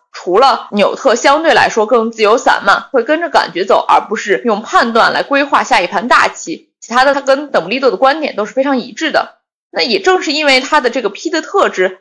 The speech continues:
他会在完成邓布利多交代的任务之中呢，屡发意外。当然了，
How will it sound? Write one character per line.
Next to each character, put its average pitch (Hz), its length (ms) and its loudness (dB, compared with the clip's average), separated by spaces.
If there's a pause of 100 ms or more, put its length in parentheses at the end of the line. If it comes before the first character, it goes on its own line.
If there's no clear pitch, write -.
(160)
他 - 160 0
会 247 160 2
在 220 160 4
完 180 200 2
成 233 180 -2
邓 180 140 2
布 170 40 -8
利 247 140 -4
多 247 100 0
交 277 220 2
代 269 80 -4
的 240 80 0
任 320 240 2
务 190 80 -4
之 208 80 -18
中 240 180 2
呢， 220 220 2
屡 - 160 -10
发 202 180 2
意 240 180 -4
外。 - 300 0 (180)
当 185 160 2
然 165 140 2
了， - 240 -2